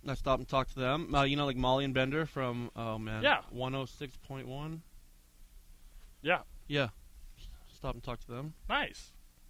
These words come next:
Speaker 2: My wife
Speaker 1: Good
Speaker 2: would have been
Speaker 1: people.
Speaker 2: exci-, I should have taken a picture. My wife would have been
Speaker 1: Yeah.
Speaker 2: ecstatic.
Speaker 1: Great people.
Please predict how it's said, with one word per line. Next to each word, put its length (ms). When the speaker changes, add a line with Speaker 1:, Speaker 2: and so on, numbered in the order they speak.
Speaker 2:
My 100
wife 180
Speaker 1:
Good 60
Speaker 2:
would 100
have 80
been 100
Speaker 1:
people. 180
Speaker 2:
exci-, 40
I 60
should 160
have 80
taken 180
a 40
picture. 240
My 100
wife 200
would 80
have 80
been 300
Speaker 1:
Yeah. 100
Speaker 2:
ecstatic. 480
Speaker 1:
Great 200
people. 340